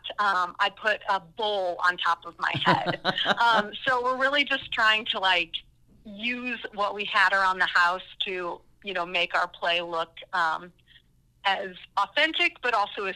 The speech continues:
Speaker 1: silly as possible.
Speaker 2: Well, I remember last year you had some goofy props.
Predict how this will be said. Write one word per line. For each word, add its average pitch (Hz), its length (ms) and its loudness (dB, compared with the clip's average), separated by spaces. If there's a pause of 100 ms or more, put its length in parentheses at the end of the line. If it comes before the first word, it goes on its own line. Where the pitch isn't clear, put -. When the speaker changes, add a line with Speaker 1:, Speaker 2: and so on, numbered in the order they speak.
(120)
Speaker 1:
silly 185 240 -4
as 175 160 -4
possible. - 580 -6 (400)
Speaker 2:
Well, 135 140 0
I 165 120 8
remember 202 420 4
last 123 340 2
year 110 80 -2
you 135 160 2
had 151 160 0
some 120 220 0
goofy 139 360 -2
props. - 720 -4